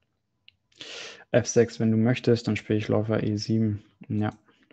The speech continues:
So kommt das auch. Die Bauernstruktur ist schon mal schlechter für uns natürlich. Er hat hier das sehr solide hingestellt. Ähm, Springer D sechs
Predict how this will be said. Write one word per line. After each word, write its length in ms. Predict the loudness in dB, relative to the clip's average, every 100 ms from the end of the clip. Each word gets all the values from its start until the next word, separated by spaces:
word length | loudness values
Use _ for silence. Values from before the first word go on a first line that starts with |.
| _ _ _ _ _ -20 -20 -20 -20
So 160 | -14 -6
kommt 240 | 0 2
das 160 | 0 0
auch. 400 | 4 6 4 2 -6 -20 _ _ _ _ _ _ _ _ _ -20 _ _ _ _ -2
Die 200 | 0 2
Bauernstruktur 560 | 6 8 8 6 6
ist 60 | 6
schon 100 | 6
mal 120 | 4
schlechter 320 | 4 4 4
für 120 | 2
uns 220 | 4 2 2
natürlich. 480 | 2 6 4 2 -16 -20 -8 0
Er 100 | 2
hat 80 |
hier 360 | 4 6 6 4
das 260 | 0 0 4
sehr 160 | 6
solide 320 | 8 6 4 4
hingestellt. 600 | 2 0 2 2 0 -4 _ _ _ _ -8
Ähm, 640 | -6 -4 -4 -4 -6 -8 -12 _ _ _ _ _ _ _ _ _
Springer 720 | -18 -14 -4 -2 0 0 -2 -8 _ _ _ _ _
D 340 | -10 -2 0
sechs 600 | 0 -2 -2 -8 -20 -20